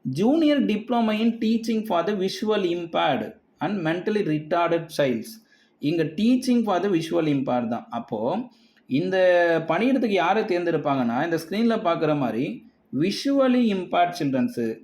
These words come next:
கண் பார்வை திறன் குறைபாடு கொண்ட குழந்தைகளுக்கு இந்த பிரெய்லி மெத்தட் முறையில் அவங்களுக்கு உதவிகரமாக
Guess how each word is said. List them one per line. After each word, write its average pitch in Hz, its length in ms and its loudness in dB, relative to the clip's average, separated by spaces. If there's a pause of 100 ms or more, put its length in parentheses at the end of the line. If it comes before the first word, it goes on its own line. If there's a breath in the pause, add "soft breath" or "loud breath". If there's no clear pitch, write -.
(140)
கண் 220 400 0
பார்வை 190 400 2
திறன் 190 300 -2
குறைபாடு 175 500 0
கொண்ட 147 320 0
குழந்தைகளுக்கு 143 600 -2
இந்த 190 140 -2
பிரெய்லி 190 560 2
மெத்தட் 185 420 0
முறையில் 143 680 0 (200 loud breath)
அவங்களுக்கு 190 600 0
உதவிகரமாக 165 800 2